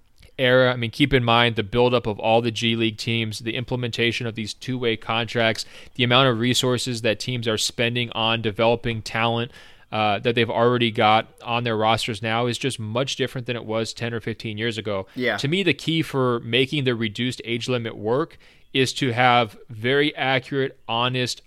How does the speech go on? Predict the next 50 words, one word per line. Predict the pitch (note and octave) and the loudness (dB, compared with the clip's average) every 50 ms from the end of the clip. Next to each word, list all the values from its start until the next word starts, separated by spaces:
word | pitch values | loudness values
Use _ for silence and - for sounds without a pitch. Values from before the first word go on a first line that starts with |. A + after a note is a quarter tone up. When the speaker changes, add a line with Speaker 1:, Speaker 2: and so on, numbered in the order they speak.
| _ - | _ -2
Speaker 1:
upfront | C3 C3 C3 - - C#3+ C#3 C#3 | -2 -2 -2 -4 -6 -6 -6 -4
information | - C3 A#2+ - B2+ A2+ A2 A#2 A#2+ A2+ - A#2+ | -4 -8 -6 -6 -6 -4 -2 -2 -2 -2 -4 -8
available | G#2+ G2+ G2 A2 A2+ A#2 A#2 A2+ A#2+ A#2 | -8 -6 -4 -2 0 0 0 0 -2 -4
to | - - C3 A#2 | -2 -4 -6 -4
these | A#2 A#2 - | -4 -4 -4
high | - A2 A#2 | -2 -2 -2
school | A2+ - - B2 G#2+ | -2 -4 -4 -6 -8
prospects | - - A#2+ A#2+ A#2 A2 - - A#2 A2 G#2+ - - - - - - - - | -4 -2 0 0 0 0 -2 -2 -2 -2 -2 -6 -12 -14 -18 -20 -20 -20 -12
so | - - C#3 | -4 -2 0
that | B2 A#2 A2+ | 0 2 4
they | A#2+ B2 C3 | 6 6 6
understand | C3 B2+ B2 A#2+ - - - B2+ A#2+ A2+ G2+ | 6 4 2 -2 -4 -2 0 0 0 0 0
where | G#2+ A2+ A2+ | 0 0 2
they're | A2+ A2 | 0 0
going | G#2+ - A2+ A2+ A2 | 0 -2 -4 -4 -4
to | G#2+ | -6
be | G2+ A2 G2+ | -6 -6 -6
drafted. | F#2+ G#2 G2 G2+ A2 A2+ - - C#3+ C#3+ C#3 C#3 | -4 0 4 4 4 4 4 2 0 0 0 -2
Speaker 2:
Uh-huh. | B2+ A2+ A#2+ B2 A#2 A#2+ | -8 -4 -2 0 2 4
Speaker 1:
And | B2 | 4
I | B2 A#2+ | 4 4
think | - C3+ C3 - | 4 2 0 2
at | B2+ A#2 G#2+ | 2 4 6
that | A#2+ C3 C3 - | 6 6 6 4
point, | - D3+ C3+ B2 | 2 0 0 0
if | A2 - | 0 0
you're | D3 D3 | -2 -2
telling | - - C3+ C#3+ D#3 D3 | 0 2 2 4 4 2
a | C3+ A2+ | 0 2
guy, | A#2 A2+ A2+ A#2 | 2 2 2 2
"Look, | A2+ C3 C#3+ A#2 - - | 2 2 0 0 0 -4
you | B2 B2 | -6 -2
might | A#2 A2+ A#2+ C3+ C#3+ | 2 2 2 2 2
not | C#3 B2+ B2 A#2 | 2 2 2 4
make | A#2 B2 B2 - | 2 2 2 2
it | B2 B2 | -2 -2
into | A#2 A#2+ | -2 -2
the | A2+ A2+ | -4 -4
first | - - B2 A#2+ - - - | -2 -2 -2 -2 -2 -2 -4
round," | B2+ B2 A#2+ G2 | -2 -2 -2 -4
and | G2 G2 | -6 -6
he | B2 B2+ | -6 -6
still | B2 - - C#3+ B2+ | -6 -2 -2 -2 -2
wants | A#2 A#2+ B2 B2 - - | -2 -2 -6 -6 -6 -8
to, | - C#3+ C3 B2+ B2+ C#3 E3 G3+ G#3 F#3 C#3+ | -6 -4 -2 -2 -2 -4 -6 -12 -20 -20 -14
to | - - C3+ B2+ A#2+ A#2 | -8 -2 0 0 0 0
go | A2+ A2+ - B2+ B2 C3 | -2 -2 0 2 2 2
into | C3 B2+ C3 | 2 0 0
the | B2+ B2 | -2 -2
draft, | A#2+ B2+ B2 C#3 D#3+ E3 - | 0 0 0 2 0 -2 -4